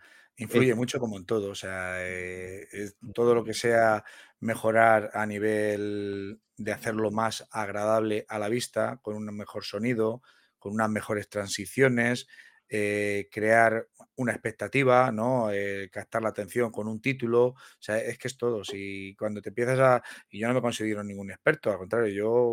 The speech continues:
Speaker 1: voy vi-, viendo muchos vídeos, tutoriales para aprender de, de gente que sabe más,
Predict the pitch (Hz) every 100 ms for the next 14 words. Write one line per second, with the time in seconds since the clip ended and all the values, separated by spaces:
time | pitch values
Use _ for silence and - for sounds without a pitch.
0 | 110 110 117 117 120 _ - 107 107 120
1 | 127 120 123 117 120 107 139 151 147 -
2 | - 107 147 156 131 110 104 113 147 156
3 | - - _ 104 107 107 104 104 113 107
4 | 104 113 113 113 131